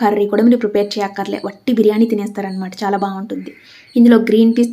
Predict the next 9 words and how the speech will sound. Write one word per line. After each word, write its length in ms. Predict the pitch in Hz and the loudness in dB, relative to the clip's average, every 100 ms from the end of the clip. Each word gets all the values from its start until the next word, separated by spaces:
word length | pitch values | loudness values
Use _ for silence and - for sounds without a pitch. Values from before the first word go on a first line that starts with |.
| 214 | -2
తీసుకోవాలి 380 | 208 - 202 202 | -2 -2 -2 -2
నానబెట్టినవి, 600 | 190 190 190 196 190 196 - | -4 -6 -6 -8 -6 -6 -6
పన్నీర్ 320 | 190 202 220 | -4 -2 0
ముక్కలు, 360 | 208 208 196 196 202 - - - 196 | -2 -4 -2 -2 -4 -8 -20 -6 4
అల్లం 240 | 208 233 233 | 6 6 6
పేస్ట్ 200 | 208 - 220 | 4 2 -4
తీసుకోవాలి, 500 | 208 185 180 175 - 220 | -4 -6 -6 -6 -2 0
అలాగే 200 | 262 277 | 2 4
చిన్న 160 | 285 | 4